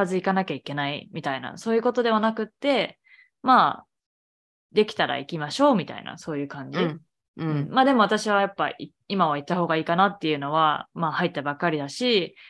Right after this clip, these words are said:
Speaker 1: ちょっとこう、自分のプレゼンスを見せるというか、あの、
Speaker 2: そうだね。
Speaker 1: それは、こう、人間関係構築とか、そういうことで行った方がいいかなっていう感じで行ってるんですが、なんか、こう、フルリモートから完全に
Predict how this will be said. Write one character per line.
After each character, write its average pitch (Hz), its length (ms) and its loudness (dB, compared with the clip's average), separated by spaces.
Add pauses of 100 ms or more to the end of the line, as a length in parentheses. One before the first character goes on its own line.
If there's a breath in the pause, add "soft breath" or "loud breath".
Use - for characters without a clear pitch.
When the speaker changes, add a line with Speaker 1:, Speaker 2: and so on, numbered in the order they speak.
(140 loud breath)
Speaker 1:
ち - 80 -18
ょ - 40 -14
っ - 20 -20
と 165 120 -2
こ 143 280 -4
う、 - 40 -8
自 160 140 -4
分 170 160 -2
の 170 80 -2
プ 175 120 -4
レ 165 120 2
ゼ 170 120 0
ン 165 80 -2
ス 160 160 -4
を 147 300 -4 (200)
見 170 120 -4
せ 165 120 -4
る 143 120 -6
と - 100 -12
い 131 140 -8
う 135 40 -14
か、 139 360 -4 (400 loud breath)
あ 156 180 0
の、 139 340 -6
Speaker 2:
そ 180 120 0
う - 20 0
だ 135 80 0
ね。 165 60 -2
Speaker 1:
そ - 0 -
れ 160 100 0
は、 160 240 -4 (320)
こ 147 80 -8
う、 147 60 -8
人 165 200 -4
間 165 200 -4
関 170 200 -4
係 131 160 -10
構 156 260 -10
築 - 200 -18
と 147 140 -10
か、 135 140 -14
そ 208 180 -6
う 214 40 0
い 214 100 2
う 208 60 -2
こ 226 120 -12
と 240 160 0
で 269 320 -2
行 - 80 -10
っ - 20 -20
た 165 100 -4
方 170 120 -2
が 147 100 -4
い 135 40 -6
い - 20 -10
か 165 120 -6
な 214 100 0
っ 233 100 -4
て - 100 -12
い 131 60 -8
う 127 40 -16
感 127 200 -12
じ 131 100 -16
で 127 240 -10
行 - 120 -12
っ - 20 -20
て 151 120 -8
る 147 100 -4
ん 139 40 -8
で 131 100 -10
す - 140 -16
が、 151 320 0 (760 soft breath)
な 202 160 2
ん 190 100 -6
か、 156 500 0 (720)
こ 175 200 4
う、 - 20 -2
フ 170 100 -2
ル 247 100 10
リ 262 140 2
モ 277 200 4
ー - 60 -8
ト 175 120 0
か 160 140 -4
ら 147 120 -6
完 170 260 -6
全 170 160 -4
に 165 280 -10